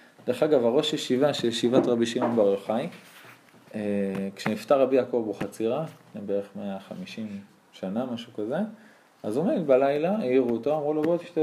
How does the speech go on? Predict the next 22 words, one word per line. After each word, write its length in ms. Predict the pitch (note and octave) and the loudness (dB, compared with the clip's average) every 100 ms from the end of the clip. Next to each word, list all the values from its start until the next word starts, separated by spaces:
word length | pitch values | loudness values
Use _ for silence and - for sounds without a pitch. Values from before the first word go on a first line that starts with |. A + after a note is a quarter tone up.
| C#3+ | 2
בקבורה", 340 | B2+ B2+ G3+ | 2 2 2
אז 120 | G3 | 2
רבי 200 | B2 A#2 | 0 -2
ש-, 120 | A#2+ C#3 D3+ | -4 -8 -4
רבי 240 | A2 A#2 | -2 0
יעקב 240 | A#2 A2+ G#2+ | 0 0 -2
אבוחצירא, 440 | A2 G#2+ G#2+ G#3+ G#3 G3 - - | 0 -2 -2 2 2 0 -8 -4
קוברים 320 | B2 B2+ D#3+ | 0 2 2
אותו 260 | D3 D3 C#3+ | 2 -2 0
פה, 140 | A#3+ | 0
בין 200 | F3 G#3 | 2 4
רשב"י 380 | G3 G3+ G3 G#3 | 6 4 2 2
לרבי 300 | E3 C3+ C3+ | 4 4 4
אלעזר. 300 | A#2 G2+ F2+ - - _ _ _ _ _ _ | 2 0 -4 -8 -20 _ _ _ _ _ _
איך 100 | - | -14
הוא 120 | D#3+ D3 | -10 -8
מעיד? 220 | C#3+ A#2 A#2 _ _ _ - G#3 - G#3 | -8 -12 -14 _ _ _ -20 -12 -4 -2
זה 140 | F#3 | 0
מדהים 280 | F3 F3+ G#3+ | 0 2 0
איך 80 | F#3 | 0
שהצדיקים 680 | F#3 E3+ D#3+ D#3 D#3 G3 G3 | 0 0 0 -2 -2 -2 0
לא... 220 | G3 | 0